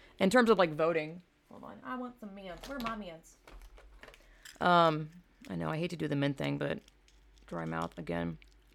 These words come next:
Um, yeah, just this whole incessant, like, "Vote, vote," coming from everywhere.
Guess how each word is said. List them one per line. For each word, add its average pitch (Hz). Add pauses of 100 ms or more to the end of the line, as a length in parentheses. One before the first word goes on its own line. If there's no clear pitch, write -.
(1300)
Um, - (460)
yeah, 208
just 208
this 247
whole 302
incessant, 196
like, 165
"Vote, 247
vote," 262
coming 247
from 240
everywhere. 175